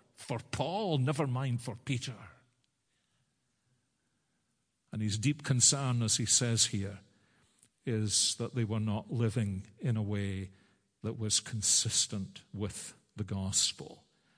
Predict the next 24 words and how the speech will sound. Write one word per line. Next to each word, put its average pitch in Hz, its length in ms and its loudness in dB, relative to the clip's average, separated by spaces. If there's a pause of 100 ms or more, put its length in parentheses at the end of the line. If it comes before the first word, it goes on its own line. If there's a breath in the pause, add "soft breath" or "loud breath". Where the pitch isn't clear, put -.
(120)
You 123 100 0
notice 113 400 2
that's - 280 2
his 107 180 0
words 104 480 -4
in 98 120 -4
verse 101 280 -2
fourteen. 95 640 -8 (400 loud breath)
"When 107 200 -2
I 131 240 2
saw 95 560 0
that 101 220 -8
they 113 120 0
were 98 200 -4
not 120 360 -2
acting 95 600 -4 (360 loud breath)
in 120 200 2
line 120 720 2
with 92 340 -4
the 110 80 -4
truth - 340 -4
of 104 140 -8
the 104 80 -8
gospel." - 800 -4